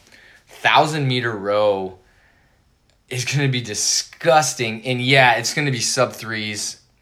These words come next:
for the guys, and the girls are probably gonna be in the low threes. Um, Sarah's gonna destroy that. Horvath is gonna kill that. Um,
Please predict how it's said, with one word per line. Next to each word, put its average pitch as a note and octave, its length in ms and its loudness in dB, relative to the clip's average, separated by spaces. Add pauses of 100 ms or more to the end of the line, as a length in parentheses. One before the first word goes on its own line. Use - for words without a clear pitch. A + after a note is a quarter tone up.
(240)
for A2+ 120 -8
the G#2 80 -10
guys, A2 520 4
and A2 100 -8
the A2 60 -4
girls B2 480 2
are A2 60 -4
probably A2 340 4
gonna G#2+ 180 -6
be G#2+ 520 -8 (720)
in C3 180 2
the A2+ 80 0
low A#2+ 360 4
threes. A2+ 880 -4
Um, G2+ 280 -2
Sarah's - 800 4
gonna G2 200 -6
destroy G#2+ 640 -2
that. G#2 240 2
Horvath B2+ 680 4
is - 60 -10
gonna F#2+ 180 -10
kill A2 340 -4
that. G2 460 0 (380)
Um, G2 760 0